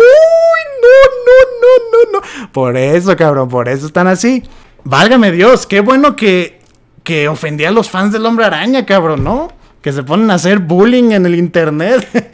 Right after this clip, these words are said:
<laughs> No, sí, a huevo, perdón, digo, ¿cómo me hubiera ido si hubiera ofendido a los fans de Hitler? No, ahí sí me carga la verga. <laughs> Sí, a huevo. Qué bueno que fueron los fans del Hombre Araña, güey.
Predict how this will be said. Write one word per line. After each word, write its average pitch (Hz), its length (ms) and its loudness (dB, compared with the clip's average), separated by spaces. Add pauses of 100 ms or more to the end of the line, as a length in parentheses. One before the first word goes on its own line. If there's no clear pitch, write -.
<laughs> - 40 -16 (260)
No, 190 280 0
sí, 233 160 0
a 226 100 2
huevo, 208 380 2
perdón, 156 500 -2
digo, 190 360 0 (580)
¿cómo 139 240 -6
me 185 100 -2
hubiera 185 300 0
ido 202 160 0
si 196 120 -6
hubiera 165 200 -6
ofendido 180 640 -8
a 208 60 -2
los 196 180 -8
fans 180 380 -10
de 202 120 -6
Hitler? 202 380 -2
No, 175 140 -4
ahí 143 100 -8
sí 156 140 -10
me 139 160 -10
carga 98 280 -16
la 87 140 -16
verga. 214 440 -6
<laughs> - 60 -14 (680)
Sí, 185 220 -2
a 226 100 2
huevo. 233 220 2 (260)
Qué 190 100 0
bueno 247 240 2
que 180 120 0
fueron 208 440 2
los 170 220 2
fans 190 480 -4 (360)
del 151 400 -2
Hombre 156 440 0
Araña, 165 560 -2
güey. 104 200 -14